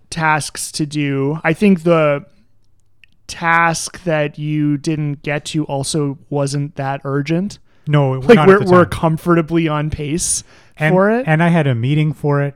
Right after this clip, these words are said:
Speaker 1: Exactly.
Speaker 2: while I was in
Speaker 1: Yeah.
Speaker 2: Victoria. And
Speaker 1: Yeah.
Speaker 2: the other thing that I forgot to say is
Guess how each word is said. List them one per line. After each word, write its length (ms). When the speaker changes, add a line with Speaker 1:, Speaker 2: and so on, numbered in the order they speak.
Speaker 1:
Exactly. 400
Speaker 2:
while 180
I 100
was 180
in 60
Speaker 1:
Yeah. 120
Speaker 2:
Victoria. 440
And 160
Speaker 1:
Yeah. 40
Speaker 2:
the 60
other 140
thing 280
that 120
I 80
forgot 380
to 40
say 200
is 180